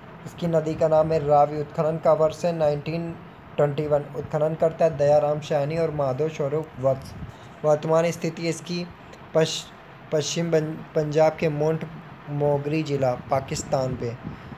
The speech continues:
मोहनजोदड़ो नदी का नाम सिंधु। उत्खनन का वर्ष उन्नीस सौ बाईस। उत्खनन वर्त-, करता है राखाल दास बनर्जी। सिंध प्रांत के लरकाना जिला पाकिस्तान। चनू दड़ो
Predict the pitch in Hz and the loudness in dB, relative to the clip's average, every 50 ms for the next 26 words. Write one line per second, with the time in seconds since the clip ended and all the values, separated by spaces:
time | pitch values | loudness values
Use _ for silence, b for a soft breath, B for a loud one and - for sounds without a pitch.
0 | B - 151 151 156 151 156 160 165 160 170 170 165 165 170 175 180 175 165 151 | B -4 0 2 4 4 4 2 2 2 2 0 2 0 2 2 2 2 2 0
1 | 139 151 147 - 156 147 147 147 143 143 139 - 156 143 143 143 156 165 175 175 | 0 0 0 0 0 2 2 2 2 0 -2 -4 -4 -4 -2 -4 -4 -4 -4 -4
2 | 170 - 147 - - - 139 139 147 151 147 - 151 143 147 151 151 147 - 156 | -6 -6 -6 -4 -2 -2 0 0 0 -2 2 2 2 4 4 4 2 2 0 -2
3 | 147 143 143 143 143 143 156 139 131 143 143 156 170 175 - - - B B B | -2 -2 -4 -4 -2 -2 -2 0 2 2 2 2 2 0 -4 -8 -12 B B B
4 | B B - - 151 151 147 - - 151 151 151 156 156 151 147 147 - - - | B B -10 -6 -4 -4 -2 -2 0 0 2 0 2 4 4 2 2 0 -6 -14
5 | - - - 156 143 135 - - 156 151 143 147 139 135 - 143 139 139 143 143 | -14 -2 0 0 2 2 4 4 4 6 6 6 4 4 2 2 2 2 4 6
6 | 156 165 160 - 151 147 143 143 139 135 131 127 131 135 123 120 127 - B B | 4 4 4 2 0 2 2 4 4 2 0 -2 -4 -6 -8 -8 -10 -12 B B
7 | B B B B B - - 175 175 170 175 160 170 - 165 156 151 151 147 - | B B B B B -2 0 0 2 4 2 2 4 4 4 4 4 2 0 -4
8 | 175 170 160 156 147 139 - 147 139 139 143 143 143 143 139 127 127 123 123 - | -4 0 2 2 2 2 2 0 2 4 2 2 2 0 0 -2 -2 -4 -4 -8
9 | - - - 143 139 143 143 160 143 - - 156 131 127 123 127 - - - B | -8 0 2 2 2 2 0 -4 -6 -2 -2 -2 0 0 -4 -6 -10 -14 -16 B
10 | B B B B B B - - - 180 165 160 160 160 170 175 165 151 147 143 | B B B B B B -6 2 2 4 4 4 2 2 2 0 2 4 4 4
11 | 135 139 135 123 117 | 6 6 4 2 0